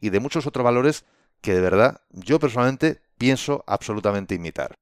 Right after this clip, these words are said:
Al final, por difícil que pueda parecer lograr internacionalizar una empresa, siempre existen múltiples formas de hacerlo. Tienes que dar vueltas a ver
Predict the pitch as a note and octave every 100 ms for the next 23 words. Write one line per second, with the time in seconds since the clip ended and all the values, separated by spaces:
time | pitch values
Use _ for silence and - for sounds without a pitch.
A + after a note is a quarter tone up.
0 | _ _ _ _ _ _ _ _ _ _
1 | _ - B2 C#3 F#3 F3+ - B2 - E3
2 | E3+ D3 D#3+ D#3 B2+ - D#3 A2+ G#2+ C3+
3 | D3+ C#3+ B2+ B2 C3 G#2+ G#2+ - D#3 B2+
4 | A2+ A#2 C3 C#3+ - - - G3+ F#3 E3
5 | F3+ - G#2 C#3+ - B2+ A#2 B2 D3 C3
6 | A#2 - B2 A#2 G2+ G2 B2 F2+ D2+ -
7 | _ _ _ _ F3 G3+ F#3 F3 - A#2
8 | C3 C3 D3 B2+ A2+ F2+ C3 C#3